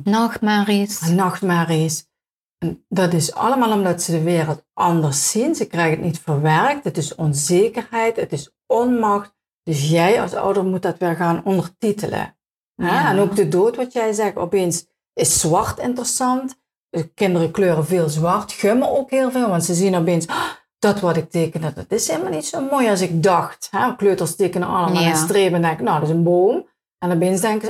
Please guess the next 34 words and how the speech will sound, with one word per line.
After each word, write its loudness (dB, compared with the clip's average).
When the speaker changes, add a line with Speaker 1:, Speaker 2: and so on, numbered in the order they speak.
Speaker 2:
ze, -2
"Ja, 2
dat -6
ziet -2
er -4
helemaal -2
niet -2
uit 2
als 0
een 2
boom." 0
Dus -2
die -2
kinderen 2
gaan 0
ook -4
heel 2
veel 2
gummen -2
en -2
stoppen 0
dan 0
ook -2
met -4
tekenen -2
of -6
gaan 0
zwart 2
Speaker 1:
Ja, 2
ze 2
Speaker 2:
gebruiken. 2
Speaker 1:
zijn 2
super 0
kritisch. -4